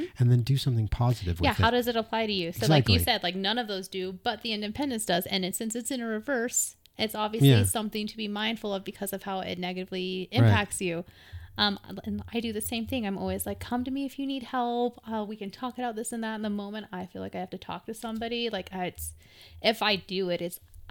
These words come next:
Speaker 2: "I'm so sorry. I'm so sorry for bothering you. I'm so
Speaker 1: Mm-hmm.
Speaker 2: sorry. I know you're probably busy." Um, and then I get mad at myself afterwards.
Speaker 1: Yeah.
Speaker 2: I'm just like,
Speaker 1: <laughs> Yeah. Yeah, yeah, yeah.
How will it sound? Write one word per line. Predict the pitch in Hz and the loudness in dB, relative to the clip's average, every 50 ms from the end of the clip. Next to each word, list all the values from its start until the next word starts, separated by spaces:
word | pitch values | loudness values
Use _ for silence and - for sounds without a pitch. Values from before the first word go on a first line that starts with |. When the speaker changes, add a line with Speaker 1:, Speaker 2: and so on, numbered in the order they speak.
| - | -4
Speaker 2:
"I'm | - 220 220 | -2 -2 -2
so | - - 247 226 220 | 0 -2 -2 -2 -2
sorry. | - - 220 208 208 202 202 202 208 208 | -4 -4 -4 -4 -4 -2 0 0 0 0
I'm | 202 196 190 185 | -2 -2 -4 -4
so | - - 214 202 | -6 -8 -10 -14
sorry | - - 196 196 196 | -8 -6 -4 -4 -4
for | - - 196 | -4 -6 -4
bothering | - 214 214 214 214 214 220 220 220 214 214 214 214 | 0 2 4 4 4 2 2 0 0 0 0 0 -2
you. | 214 208 202 202 | -2 -2 -2 0
I'm | 202 208 - 110 104 | 4 4 6 6 8
so | 110 117 | 8 8
Speaker 1:
Mm-hmm. | - - | 6 6
Speaker 2:
sorry. | 120 - - 214 196 196 196 196 196 196 196 | 6 4 2 0 0 0 0 0 0 0 0
I | 190 196 196 | 0 0 0
know | 196 196 | 0 -2
you're | 196 190 185 | -2 -4 -6
probably | - - 202 202 202 190 | -6 -8 -10 -8 -6 -8
busy." | 180 - 208 208 202 - - 202 196 196 190 | -6 -2 -2 -2 -2 -2 -4 -4 -2 -2 -2
Um, | - 170 175 170 165 165 170 175 - - - - - - | -2 -2 -2 -2 -2 -2 -4 -6 -6 -8 -10 -10 -8 -4
and | - 196 | 0 0
then | 190 190 | 2 2
I | 196 | 2
get | 180 185 170 - 175 | 0 -2 -4 -2 -2
mad | 175 202 | -4 -4
at | 190 - | -4 -8
myself | - - - - 151 151 | -8 -8 -8 -8 -8 -10
afterwards. | 151 160 - - - - - 127 135 | -12 -14 -14 -14 -10 2 8 12 12
Speaker 1:
Yeah. | 135 120 117 95 | 12 12 12 12
Speaker 2:
I'm | 85 | 12
just | 139 123 120 110 101 | 12 12 12 12 12
like, | 123 - - 104 - | 12 12 12 12 12
Speaker 1:
<laughs> | |
Yeah. | 117 - - 98 - - - _ - | 12 10 10 8 8 8 6 _ 2
Yeah, | 110 104 98 95 95 | 4 6 6 6 6
yeah, | 95 90 90 90 | 4 4 2 2
yeah. | 87 90 87 | 2 0 -2